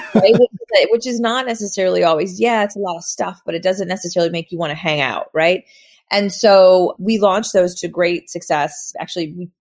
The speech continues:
Speaker 2: we took out thousands and thousands of S K Us, and yet people say that it feels like there's more, probably 'cause they can actually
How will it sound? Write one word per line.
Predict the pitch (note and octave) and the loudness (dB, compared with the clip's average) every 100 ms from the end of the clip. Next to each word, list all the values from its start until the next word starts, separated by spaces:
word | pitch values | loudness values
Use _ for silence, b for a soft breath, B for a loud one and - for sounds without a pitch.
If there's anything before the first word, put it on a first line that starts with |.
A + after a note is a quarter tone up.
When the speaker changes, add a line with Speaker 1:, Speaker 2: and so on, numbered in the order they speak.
| A#3 | -14
Speaker 2:
we | |
took | - A3+ | -10 -4
out | E3+ D#3+ D3+ - _ _ _ _ _ - | 0 0 -2 -8 _ _ _ _ _ -2
thousands | F#3 F#3+ F3+ F3 | 2 2 -2 -8
and | D#3 | -4
thousands | E3 D#3+ E3 D#3+ D3 | 2 2 2 -4 -10
of | |
S | D3 - | -10 -6
K | A#3 | -2
Us, | B3 E3+ D3+ D#3 | 0 0 0 -2
and | D#3 F3 | -2 0
yet | D#3+ - | -2 -4
people | G#3 F3+ | -6 -4
say | E3+ E3+ E3 | 0 2 2
that | D3+ | 0
it | D3+ | -2
feels | E3+ E3 | -2 -2
like | D#3+ | -2
there's | D#3 D3 | -4 -6
more, | D#3+ E3 C#3+ A2+ | -4 -2 -2 0
probably | G#3 G3+ F#3+ | 0 0 0
'cause | F3+ F3 | -2 0
they | E3+ | 0
can | E3+ F3 | 0 -2
actually | D#3 - D3+ C3+ - | -4 -4 -6 -6 -10